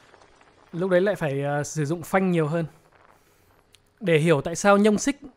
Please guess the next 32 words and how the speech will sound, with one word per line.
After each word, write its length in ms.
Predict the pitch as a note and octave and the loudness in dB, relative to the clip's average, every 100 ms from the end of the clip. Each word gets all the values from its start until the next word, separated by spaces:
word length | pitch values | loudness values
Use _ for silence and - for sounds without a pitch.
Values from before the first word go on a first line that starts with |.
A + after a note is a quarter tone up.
| - | -6
nó 140 | F#3+ | 0
lại 140 | G3+ G#3 | 2 2
chóng 200 | F3 F#3 | 0 2
hỏng 180 | A#3 D3+ | 2 2
hơn 200 | G3 G3 | 2 0
ấy, 100 | A3+ _ _ _ _ _ _ _ _ _ - _ _ _ _ _ _ _ _ _ _ _ _ _ _ - | -4 _ _ _ _ _ _ _ _ _ -20 _ _ _ _ _ _ _ _ _ _ _ _ _ _ -10
thì 120 | D#3+ | -2
đó 160 | D#3+ E3+ | 0 0
là 240 | G#3+ F#3+ | 0 -2
vì 260 | D#3 E3+ D#3+ | -2 0 0
nó 120 | E3+ | 0
phải 160 | F3+ | -2
tải 320 | C#3+ D#3+ B2 A2+ | -2 -2 -2 -6
một 200 | C#3 - | -10 -8
cái 120 | F3+ | -10
lực 160 | E3+ | -8
lớn 180 | D3 D#3 | -4 -4
hơn. 200 | F3 G#3+ - _ _ _ _ _ _ _ _ _ _ _ _ _ _ _ _ _ _ _ _ _ _ _ _ _ _ _ _ _ _ _ _ _ _ _ _ _ _ _ _ D#3 - E3+ F3 E3 D3 E3+ - - - | -2 -2 -4 _ _ _ _ _ _ _ _ _ _ _ _ _ _ _ _ _ _ _ _ _ _ _ _ _ _ _ _ _ _ _ _ _ _ _ _ _ _ _ _ -20 -18 -18 -16 -18 -18 -20 -20 -20 -14
Các 120 | G3+ | -8
bạn 220 | G3 E3 E3 | -8 -4 -2
nếu 140 | E3+ | -2
đã 100 | F#3 | -4
từng 320 | G3+ F#3+ E3 | -4 -2 -2
đạp 160 | D#3 D#3 | -2 -4
xe 100 | F#3+ | -4
đạp 140 | F3+ | -4
thể 100 | - | -6
thao 360 | B2+ E3+ F#3+ F3 | -8 -4 -4 -6
ấy, 100 | F#3 | -10
chắc 160 | F#3 F#3+ | -16 -14
sẽ 120 | F#3+ | -8
biết 180 | F#3 A3 | -6 -6